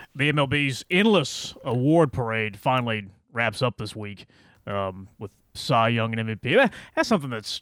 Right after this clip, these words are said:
as, as we, as we enter the Jay Black soapbox segment of this podcast, it's always kinda bugged me,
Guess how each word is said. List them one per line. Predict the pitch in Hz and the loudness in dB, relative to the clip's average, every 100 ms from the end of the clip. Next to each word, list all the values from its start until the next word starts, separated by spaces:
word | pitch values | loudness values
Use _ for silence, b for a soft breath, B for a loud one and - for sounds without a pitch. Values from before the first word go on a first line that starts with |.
| - | -10
as, | 131 107 | -10 -6
as | 123 113 | -4 -2
we, | 117 123 | -2 -2
as | 117 | -2
we | 123 131 | -2 0
enter | 131 | 0
the | 113 113 | -2 -4
Jay | 127 113 | -2 -2
Black | 113 107 - | -2 -4 -6
soapbox | - 107 - 101 95 - - | -8 -8 -4 -6 -6 -12 -10
segment | - 110 101 | -4 -4 -4
of | 98 | -10
this | - | -8
podcast, | 113 101 - 98 - | -6 -6 -6 -10 -10
it's | - | -4
always | 117 117 110 95 - _ _ - | -2 -2 -4 -8 -18 _ _ -8
kinda | 127 98 | -6 -6
bugged | 104 107 113 | -6 -6 -4
me, | 113 | -6